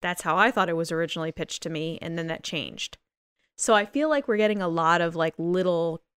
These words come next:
comments and notes from John Boyega of, like, what his experience was like. And he keeps going back to, like, "I'm not bitter. I'm glad I did it. It's opened a lot of doors for me. I'm really happy with how it went."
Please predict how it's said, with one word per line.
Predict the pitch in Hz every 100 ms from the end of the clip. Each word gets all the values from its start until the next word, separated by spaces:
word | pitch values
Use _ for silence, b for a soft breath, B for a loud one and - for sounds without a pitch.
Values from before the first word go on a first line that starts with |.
| _
comments | - - 180 175 170 165 - -
and | 160 160 165
notes | 170 165 - -
from | - 160 160
John | 170 160 160
Boyega | 160 156 147
of, | 160 143
like, | 143 - - _ _ _ _
what | 180 196 208
his | 214 185
experience | 180 - - 175 185 208 247 294 294
was | 302 285
like. | 302 320 320 - _ _ _ -
And | 220
he |
keeps | 202 - 254 -
going | 254 233
back | 196 185 -
to, | 185
like, | 165 - -
"I'm | 196
not | 214 202 -
bitter. | 180 180 175 175 -
I'm | - 165
glad | 165 180
I | 196
did | 185 180 175
it. | 175 170 170 -
It's | 160 - -
opened | - 190 180
a | 180
lot | 170
of | 170
doors | 175 175 -
for | 180
me. | 170 170 156
I'm | - 147
really | 156 170
happy | 165 165 - 165
with | 170
how | 165 151
it |
went." | - 185 180 170 -